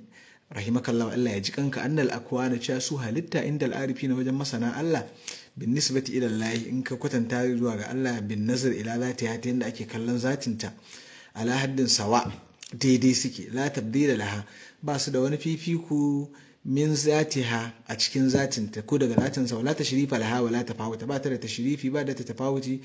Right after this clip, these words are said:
sai yanda Allah ya fifita ta, wannan ya fi wannan, wannan ya fi wannan, to shi kawai suke kallo. Fal arifuna, dan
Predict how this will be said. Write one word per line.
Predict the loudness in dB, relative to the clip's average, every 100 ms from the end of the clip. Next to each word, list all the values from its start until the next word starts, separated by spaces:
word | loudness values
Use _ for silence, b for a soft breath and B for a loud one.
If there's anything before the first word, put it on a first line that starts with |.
| B B B
sai | -4 2 4 6 4
yanda | 4 2 0 -2 -4
Allah | -2 0 2 2 0
ya | -2
fifita | 0 0 0 -2 -8 -8
ta, | -6 -4
wannan | -2 2 2 2
ya | 2
fi | 0
wannan, | 2 2
wannan | 2
ya | 0
fi | 0
wannan, | 0 -2
to | -4
shi | -6
kawai | 0 0
suke | 2 -2 -2
kallo. | 2 2 0 B B B B
Fal | -2 2
arifuna, | 6 6 6 4
dan | 2